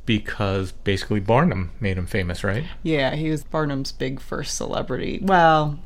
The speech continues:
Speaker 2: the one that everyone knows is the big first celebrity.
Speaker 1: Big being the
Speaker 2: Yeah, I know. I didn't
Speaker 1: ironic
Speaker 2: th-,
Speaker 1: word
Speaker 2: I didn't
Speaker 1: there.
Speaker 2: even try it.
Speaker 1: <laughs>
Speaker 2: I'm sorry.
Speaker 1: And he was friends with Barnum, right? So
Speaker 2: He was. He was, like, a distant relation. So when he kinda, his family trusted him to be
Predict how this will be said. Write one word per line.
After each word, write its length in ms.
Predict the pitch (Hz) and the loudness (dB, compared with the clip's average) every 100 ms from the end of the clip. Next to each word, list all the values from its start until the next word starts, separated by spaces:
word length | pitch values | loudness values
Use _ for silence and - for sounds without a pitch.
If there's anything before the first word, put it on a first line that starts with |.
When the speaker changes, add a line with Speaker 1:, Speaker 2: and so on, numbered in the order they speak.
| - - | -14 0
Speaker 2:
the 100 | 185 | 4
one 180 | 180 156 | 6 4
that 140 | 143 | 2
everyone 340 | - 135 - - | -2 -4 -4 -4
knows 280 | 92 - | -6 -6
is 160 | - - | -8 -8
the 80 | - | -8
big 220 | - - | -8 -10
first 240 | - - - | -8 -8 -8
celebrity. 540 | - - - - - - - - - - 101 - | -8 -8 -8 -8 -10 -12 -14 -14 -12 -8 -6 2
Speaker 1:
Big 400 | 107 101 98 - - | 4 4 2 -4 -4
being 280 | 110 101 95 | 0 2 2
the 100 | 92 | 0
Speaker 2:
Yeah, 320 | 185 175 202 - | 2 4 6 8
I 80 | 240 | 6
know. 160 | 185 165 202 185 | 6 2 4 6
I 80 | 214 | 8
didn't 200 | 220 208 | 8 6
Speaker 1:
ironic 240 | - - | 4 4
Speaker 2:
th-, 40 | 131 117 | 4 4
Speaker 1:
word 40 | |
Speaker 2:
I 60 | 113 127 | 6 6
didn't 20 | 277 226 | 8 8
Speaker 1:
there. 80 | |
Speaker 2:
even 120 | 226 214 | 6 4
try 320 | - 170 - | 2 2 4
it. 260 | - - - | 2 2 0
Speaker 1:
<laughs> 20 | |
Speaker 2:
I'm 140 | 185 | -2
sorry. 480 | - - - - 175 247 - - - - - - - | -4 -6 -4 -6 -8 -10 -12 -14 -14 -14 -16 -10 0
Speaker 1:
And 140 | 131 | 4
he 100 | 147 | 4
was 120 | 135 | 4
friends 220 | - 180 120 | 4 2 2
with 120 | - | -2
Barnum, 300 | 92 95 95 - - | -6 -6 -12 -12 -6
right? 300 | 104 107 - | -4 -4 -2
So 240 | 110 101 | -2 0
Speaker 2:
He 140 | - | 0
was. 220 | 269 247 233 | 4 4 4
He 80 | |
was, 120 | 269 285 | 2 0
like, 100 | 269 | 0
a 40 | |
distant 380 | 190 185 - - | 0 -2 -4 -6
relation. 540 | 151 139 139 - - | -2 -2 -2 -2 -4
So 200 | - 139 | -4 -4
when 220 | 139 147 151 | -2 -2 -2
he 100 | 143 | -2
kinda, 420 | 175 147 135 - | -2 -2 -2 -6
his 280 | 175 170 - | -4 -4 -2
family 320 | 156 143 139 | -2 -2 -4
trusted 400 | - 156 - 143 | -6 -6 -6 -6
him 180 | 143 151 | -6 -6
to 80 | - | -8
be 280 | - 151 | -8 -8